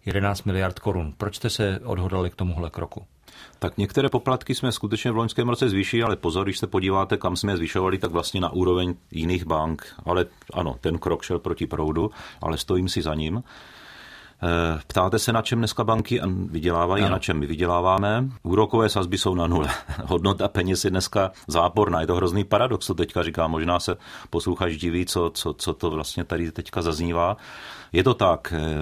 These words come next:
Speaker 2: eh, v
Speaker 1: Pro vás
Speaker 2: Evropě
Speaker 1: jako někdejšího centrálního bankéře to musí být, eh, docela zvláštní situace, ne?
Speaker 2: Je to zvláštní situace, kterou jsme ale znali z učebnic, je tady,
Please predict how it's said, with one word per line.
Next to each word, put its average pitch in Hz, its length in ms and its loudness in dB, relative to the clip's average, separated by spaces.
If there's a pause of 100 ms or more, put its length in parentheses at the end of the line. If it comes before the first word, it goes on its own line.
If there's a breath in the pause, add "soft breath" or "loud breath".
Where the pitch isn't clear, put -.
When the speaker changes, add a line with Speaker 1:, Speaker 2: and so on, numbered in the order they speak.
(160)
Speaker 2:
eh, 82 60 -4
v - 40 -8
Speaker 1:
Pro 110 120 2
vás 113 120 6
Speaker 2:
Evropě 113 280 4
Speaker 1:
jako 123 140 0
někdejšího 117 480 0
centrálního 117 540 2
bankéře 110 420 0
to 110 80 2
musí 107 240 0
být, 107 280 0
eh, 110 220 6
docela 107 300 -2
zvláštní 107 360 0
situace, 101 440 -4
ne? 92 60 2
Speaker 2:
Je 98 40 2
to 127 100 4
zvláštní 120 320 4
situace, 117 440 2
kterou 110 260 4
jsme 113 180 0
ale 110 140 4
znali 107 240 2
z 85 40 0
učebnic, 101 480 0
je 98 80 4
tady, 92 380 0